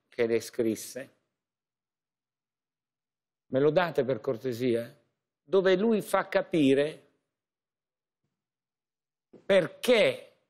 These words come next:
questa donna poteva essere una persona con cui intraprendere un rapporto di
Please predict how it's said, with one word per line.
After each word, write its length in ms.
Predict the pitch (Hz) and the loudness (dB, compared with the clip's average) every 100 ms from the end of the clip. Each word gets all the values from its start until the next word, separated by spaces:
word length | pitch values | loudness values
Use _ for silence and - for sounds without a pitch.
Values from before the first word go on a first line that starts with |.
| _ _ - | _ _ -2
questa 360 | 147 - 160 | -2 2 0
donna 380 | 147 156 160 160 | 2 2 2 0
poteva 300 | 147 120 160 | 0 2 2
essere 220 | 143 - | 2 0
una 120 | 143 | -2
persona 400 | 143 120 - - | 0 0 0 -2
con 180 | 139 147 | -2 -2
cui 160 | 156 170 | 2 2
intraprendere 880 | 143 165 156 170 160 147 139 135 - _ _ _ _ _ _ _ _ _ _ _ _ _ _ _ _ _ _ _ _ | 4 2 2 2 2 4 4 2 -6 _ _ _ _ _ _ _ _ _ _ _ _ _ _ _ _ _ _ _ _
un 100 | 156 | 0
rapporto 560 | 170 - 196 185 - 156 | 0 4 2 4 2 4
di 520 | 165 151 135 - | 4 4 2 -4